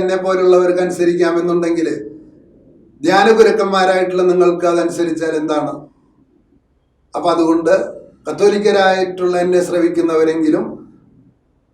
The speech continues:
സഭയുടെ പ്രബോധനാധികാരത്തിന് കീഴ്വഴങ്ങിക്കൊണ്ട് വേണം തങ്ങളുടെ അഭിപ്രായം പറയാൻ. അതിലെ വ്യത്യാസം വരുത്തിയിട്ടുണ്ട്, അതിൽ നിന്ന് വ്യത്യസ്തമായിട്ടാണ് പഠിപ്പിക്കുന്നതെന്ന് സഭയുടെ അധികാരികൾ പറയുകയാണെങ്കിൽ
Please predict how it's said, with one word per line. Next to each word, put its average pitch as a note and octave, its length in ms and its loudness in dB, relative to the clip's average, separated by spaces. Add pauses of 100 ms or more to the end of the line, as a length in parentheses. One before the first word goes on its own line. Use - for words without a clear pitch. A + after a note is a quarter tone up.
(160)
സഭയുടെ F#3 680 0
പ്രബോധനാധികാരത്തിന് F#3+ 1300 0 (440)
കീഴ്വഴങ്ങിക്കൊണ്ട് G3+ 720 4
വേണം E3 480 -2 (540)
തങ്ങളുടെ E3 260 0
അഭിപ്രായം E3 500 0
പറയാൻ. E3 280 -2 (880)
അതിലെ F#3+ 280 2
വ്യത്യാസം G3+ 580 0
വരുത്തിയിട്ടുണ്ട്, F3+ 720 -2
അതിൽ F3 300 -2 (120)
നിന്ന് G3 220 -2
വ്യത്യസ്തമായിട്ടാണ് F#3 1000 -2
പഠിപ്പിക്കുന്നതെന്ന് F3 960 0 (520)
സഭയുടെ A3 440 4
അധികാരികൾ G#3 560 4 (100)
പറയുകയാണെങ്കിൽ E3+ 880 0